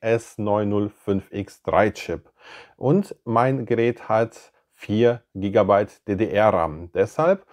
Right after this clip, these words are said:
suche ich jetzt nach diesem, nach dieser Datei entsprechend meines Gerätes. Und da unten ist sie auch schon. Diese kopiere ich jetzt in die, in das Root der S D-Karte. Einfach einfügen.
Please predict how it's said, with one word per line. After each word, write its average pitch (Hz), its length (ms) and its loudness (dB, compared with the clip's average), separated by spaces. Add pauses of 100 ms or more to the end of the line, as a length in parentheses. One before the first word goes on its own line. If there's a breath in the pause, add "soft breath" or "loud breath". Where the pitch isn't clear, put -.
(180 soft breath)
suche 147 380 0
ich 113 180 -6
jetzt 117 240 -4
nach 113 400 2
diesem, 104 600 -4 (180 soft breath)
nach 110 200 -2
dieser 117 300 0
Datei 104 380 2
entsprechend 113 800 -6
meines 92 560 -4
Gerätes. 95 680 0 (200 soft breath)
Und 165 400 0
da 135 140 8
unten 120 480 -2
ist 107 240 -10
sie 92 140 -4
auch 71 140 -4
schon. 87 360 -10
Diese 180 380 2
kopiere 175 580 -2
ich 151 160 -4
jetzt 147 320 -4
in 160 340 -2
die, 156 320 -2 (320 loud breath)
in 143 140 4
das 147 260 2
Root 156 460 2
der 113 340 2
S 120 280 -4
D-Karte. 113 680 0
Einfach 151 320 -6
einfügen. 196 640 -2